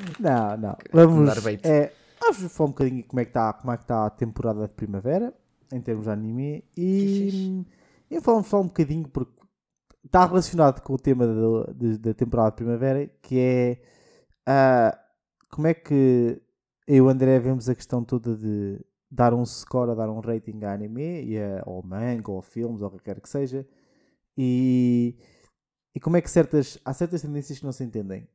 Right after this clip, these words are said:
Speaker 1: em que o, como o número é, parece que o número é importante e ver as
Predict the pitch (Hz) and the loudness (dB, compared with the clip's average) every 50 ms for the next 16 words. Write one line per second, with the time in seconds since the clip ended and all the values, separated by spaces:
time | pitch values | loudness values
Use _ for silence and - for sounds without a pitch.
0 | _ _ _ - 131 131 127 - - 131 123 123 131 - _ _ _ _ _ _ | _ _ _ -6 -6 -6 -6 -4 -2 0 0 0 -2 -4 _ _ _ _ _ _
1 | _ _ _ _ - 147 143 151 151 156 165 196 226 240 220 196 175 151 143 147 | _ _ _ _ 2 2 4 4 2 2 2 2 2 2 0 0 0 -2 -4 -2
2 | - 156 175 180 - - - 151 147 160 156 151 147 143 139 131 - - - 117 | 0 2 2 2 0 -2 -2 0 2 2 4 4 4 4 2 0 -4 -6 -4 -2
3 | 117 131 - 131 117 123 123 120 - | -2 -2 -4 -4 -4 -2 -2 -4 -6